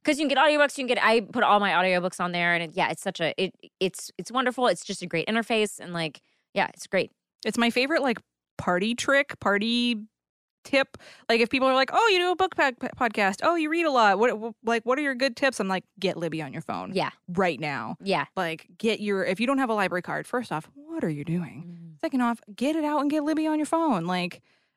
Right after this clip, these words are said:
Speaker 2: I am, I feel like I am out there doing Libby's work.
Speaker 1: Yeah.
Speaker 2: <laughs>
Speaker 1: <laughs> Mallory's Libby's street team.
Speaker 2: <laughs> I am truly the
Speaker 1: <laughs>
Speaker 2: street team for Libby. Um, and I, I would also say, I, I bet this is something that the Glassers have, have also used a lot.
Speaker 1: Yeah, I think so.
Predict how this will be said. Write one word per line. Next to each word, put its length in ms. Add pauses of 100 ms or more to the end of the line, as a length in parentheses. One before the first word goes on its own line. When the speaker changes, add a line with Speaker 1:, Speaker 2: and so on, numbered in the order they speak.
Speaker 2:
I 120
am, 280
I 100
feel 200
like 160
I 80
am 120
out 220
there 180
doing 380
Libby's 320
work. 300
Speaker 1:
Yeah. 220
Speaker 2:
<laughs> 960
Speaker 1:
<laughs> 520
Mallory's 340
Libby's 280
street 260
team. 300
Speaker 2:
<laughs> 60
I 260
am 200
truly 340
the 120
Speaker 1:
<laughs> 60
Speaker 2:
street 180
team 180
for 120
Libby. 300 (300)
Um, 420
and 120
I, 180
I 120
would 140
also 220
say, 180
I, 220
I 120
bet 240
this 140
is 80
something 220
that 160 (180)
the 60
Glassers 460
have, 260
have 160
also 240
used 280
a 40
lot. 220
Speaker 1:
Yeah, 160
I 60
think 220
so. 100